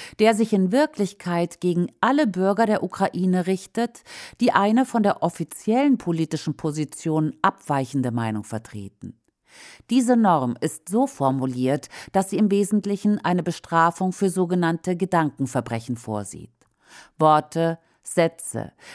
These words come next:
die nicht nur in der Öffentlichkeit, sondern auch in einem privaten Gespräch, in einem privaten Messenger oder einer S-M-S-Nachricht am Telefon geäußert werden. In der Tat handelt es sich um einen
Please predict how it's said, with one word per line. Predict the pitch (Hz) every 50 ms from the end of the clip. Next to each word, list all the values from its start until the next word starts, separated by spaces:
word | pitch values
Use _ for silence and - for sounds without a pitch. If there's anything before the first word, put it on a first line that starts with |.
| - -
die | 220 214
nicht | 226 277 277 - - - -
nur | 214 202
in | 160
der | 190 196 -
Öffentlichkeit, | - - - - 185 170 180 175 - - - 196 190 190 202 220 214 - -
sondern | 170 - 202 196 196 196
auch | - - 180 -
in | 190 180
einem | 139 175 170
privaten | - - 170 160 156 156 156 160 - 170 160
Gespräch, | 160 156 - - - - 185 185 175 160 139 120 - - - _ - - - -
in | - 196
einem | 196 196 208 208
privaten | - - 220 190 202 196 202 202 - 196 185 175
Messenger | 170 165 160 - 175 175 175 165 175 175 175 175 180 185 - _ _ - - - - -
oder | - - 226 220 240 240 247 -
einer | - 226 220 214 -
S-M-S-Nachricht | - - - 214 202 - - 226 220 - - 156 143 143 139 - - 151 151 147 - - -
am | - 175 165
Telefon | - 190 185 170 151 - - 127 123 120
geäußert | 127 113 80 104 110 113 - 113 110 - -
werden. | 110 110 107 107 - 113 113 - _ _ _ _ _ _ _ _ _ _ - - - -
In | - 233
der | 247 240
Tat | 247 226 226 233 233 262 254 -
handelt | - 262 254 254 262 233
es | - 208 -
sich | - 214 -
um | 196 185 - -
einen | - 180 175 165 160 -